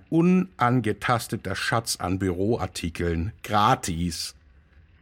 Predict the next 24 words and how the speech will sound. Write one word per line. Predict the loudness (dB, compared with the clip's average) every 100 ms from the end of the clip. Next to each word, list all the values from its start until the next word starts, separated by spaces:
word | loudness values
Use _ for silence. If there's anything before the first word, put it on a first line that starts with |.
| _ _ -2
Bei | 2
meiner | 4 4 2
Tour | 0 2
durch | 2
das | -2 -4
Gebäude | -2 0 0 0
habe | 0 -2
ich | -2
alles | 0 0
gefunden, | -2 -4 -6 -4 -4
was | -2
man | -2 -4
für | -2
ein | -2
Büro | -2 -2 -4
braucht. | -2 -2 -2 -6 -18 -20 -16 -14 -6
Die | -2
Computer | -2 2 2 2
und |
Telefonanlagen, | 2 0 4 6 6 6 4 2
nee, | 0
die | 0 0
waren | -2
veraltet. | -2 -4 0 -2 -2